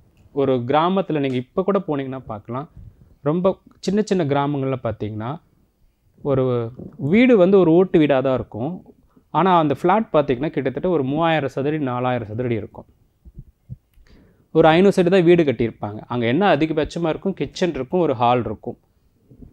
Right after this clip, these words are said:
அதிகபட்சமா வெளியில வந்து குளிக்கிறதுக்கு ஒரு இடமா இருக்கும். அவ்வளவுதானே ஒழிய, டாய்லெட் கூட பார்த்தீங்கன்னா, ஒரு முப்பது, நாற்பது வருஷம் வெளியில தான் போயிட்டு இருந்தாங்க.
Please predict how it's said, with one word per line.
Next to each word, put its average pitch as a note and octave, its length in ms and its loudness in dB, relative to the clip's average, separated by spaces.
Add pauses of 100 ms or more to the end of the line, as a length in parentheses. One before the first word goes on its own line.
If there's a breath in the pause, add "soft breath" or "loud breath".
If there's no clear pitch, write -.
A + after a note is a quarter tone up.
அதிகபட்சமா F#3+ 600 4
வெளியில F#3+ 440 4
வந்து D#3 280 -2
குளிக்கிறதுக்கு F3 400 2
ஒரு B2 220 2
இடமா A#2+ 220 -4
இருக்கும். - 320 -12
அவ்வளவுதானே C3+ 540 -2
ஒழிய, A2+ 400 -4 (420)
டாய்லெட் F#3+ 540 6
கூட D3 200 0
பார்த்தீங்கன்னா, B2 640 -4 (760)
ஒரு D3+ 360 2
முப்பது, D#3 260 -2
நாற்பது D3+ 60 -2
வருஷம் D3+ 260 -4
வெளியில D#3 160 2
தான் D#3 160 0
போயிட்டு A#2+ 280 -4
இருந்தாங்க. A2 320 -8